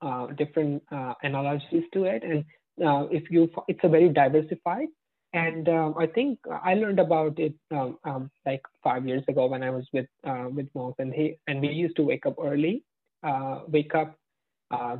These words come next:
go for, uh, prayers, go for meditation, and then, um, offer gratitude, and then start our day with our breakfast. And same in the evening, we used to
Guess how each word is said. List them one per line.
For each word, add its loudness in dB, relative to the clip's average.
go 6
for, 4
uh, 0
prayers, 2
go 0
for -4
meditation, -4
and -6
then, -2
um, -8
offer 4
gratitude, -2
and 2
then -2
start -4
our -4
day -4
with -6
our -6
breakfast. -8
And -10
same 4
in 2
the 0
evening, -2
we 0
used -2
to 0